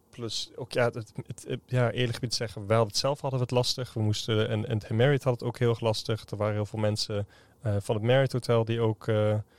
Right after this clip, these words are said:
ja, helaas, eh, ehm, er niet meer waren. Ja, er waren gewoon heel,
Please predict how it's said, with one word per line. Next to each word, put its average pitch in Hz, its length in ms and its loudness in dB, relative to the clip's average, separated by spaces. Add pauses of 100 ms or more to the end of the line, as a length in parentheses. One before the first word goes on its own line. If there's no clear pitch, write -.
(360)
ja, 113 180 2
helaas, 110 540 -2
eh, 107 240 0 (240)
ehm, 104 420 -2 (240)
er 107 60 -8
niet 107 100 0
meer 107 120 2
waren. 104 440 2 (280)
Ja, 113 180 4
er 98 160 0
waren 113 180 4
gewoon 113 160 0
heel, 117 240 4